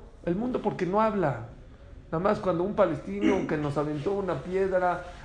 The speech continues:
o, o se explotó y, y lo matan, hablan de nosotros, que matamos a un palestino, esto. El re-, el presidente de Siria ha matado a más de dos millones de habitantes civiles.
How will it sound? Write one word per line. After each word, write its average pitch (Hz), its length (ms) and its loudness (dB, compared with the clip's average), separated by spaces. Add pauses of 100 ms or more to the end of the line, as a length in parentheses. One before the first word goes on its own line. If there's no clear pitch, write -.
(460)
o, 143 180 2
o 143 100 0
se 160 100 0
explotó 165 640 2
y, 175 200 -2
y 170 40 -2
lo 156 140 2
matan, 185 640 0
hablan 180 420 2
de 156 80 -2
nosotros, 170 600 -2
que 160 100 -6
matamos 165 500 -2
a 170 60 -2
un 165 100 -4
palestino, 180 680 -2
esto. 156 240 -6 (1200)
El 170 260 2
re-, 214 200 2
el 170 140 2
presidente 208 500 2
de 202 40 2
Siria 208 440 4
ha 190 80 2
matado 190 380 2
a 185 60 4
más 185 200 2
de 196 100 4
dos 190 200 4
millones 180 760 0
de 151 160 2
habitantes 175 640 -2
civiles. 170 800 2